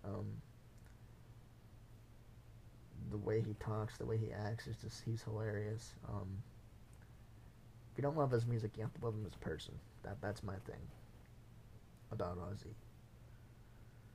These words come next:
So it's good to see him be inducted as well. Another induction that I was excited for was Khali, great, the great Khali.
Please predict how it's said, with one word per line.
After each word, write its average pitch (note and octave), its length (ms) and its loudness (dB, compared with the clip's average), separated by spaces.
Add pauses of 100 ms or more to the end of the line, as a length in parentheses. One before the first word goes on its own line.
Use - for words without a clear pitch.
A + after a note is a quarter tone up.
(500)
So A#2 220 6
it's A2+ 100 4
good E3 240 2
to C#3 80 2
see A#2+ 200 0
him A2 220 4
be G#2+ 120 0
inducted G#2 420 0
as F2+ 160 -2
well. F2+ 280 2 (2750)
Another A#2 480 6
induction G#2+ 840 2 (560)
that G#2 140 4
I G#2 80 4
was G#2 120 4
excited G#2 420 2
for G2+ 220 4
was G2 160 0
Khali, G2 460 2 (200)
great, - 260 -2
the A#2 60 4
great A2 220 4
Khali. G2 440 2